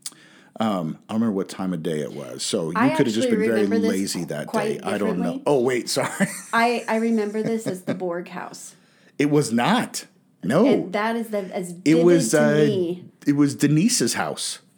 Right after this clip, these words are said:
Speaker 1: That house
Speaker 2: Mm.
Speaker 1: in, in California where,
Speaker 2: Mm.
Speaker 1: yeah. Anyway,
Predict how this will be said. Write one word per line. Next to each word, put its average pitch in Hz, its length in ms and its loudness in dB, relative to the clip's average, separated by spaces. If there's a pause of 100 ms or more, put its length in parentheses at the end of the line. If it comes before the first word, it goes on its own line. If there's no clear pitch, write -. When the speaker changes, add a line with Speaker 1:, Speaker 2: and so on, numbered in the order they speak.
(1400)
Speaker 1:
That 120 200 2
house 156 300 2
Speaker 2:
Mm. 175 40 4
Speaker 1:
in, 123 240 2
in 123 280 0
California 147 680 0
where, 107 400 0 (180)
Speaker 2:
Mm. 208 160 -4 (260)
Speaker 1:
yeah. 135 300 0 (300)
Anyway, 107 360 2